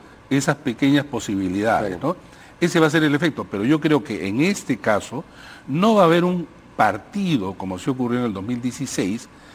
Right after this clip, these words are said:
Speaker 1: que va a ganar en todos los lugares o en casi los veintiséis, de tal manera que la suma de cada uno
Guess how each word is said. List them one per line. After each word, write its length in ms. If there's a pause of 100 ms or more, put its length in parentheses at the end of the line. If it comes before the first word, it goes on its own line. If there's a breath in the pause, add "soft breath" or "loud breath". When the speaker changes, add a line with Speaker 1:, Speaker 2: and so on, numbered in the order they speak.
(240 loud breath)
Speaker 1:
que 100
va 80
a 40
ganar 300
en 220
todos 460
los 140
lugares 360
o 40
en 100
casi 260
los 220
veintiséis, 760 (400 loud breath)
de 100
tal 220
manera 380
que 100
la 140
suma 300
de 120
cada 320
uno 400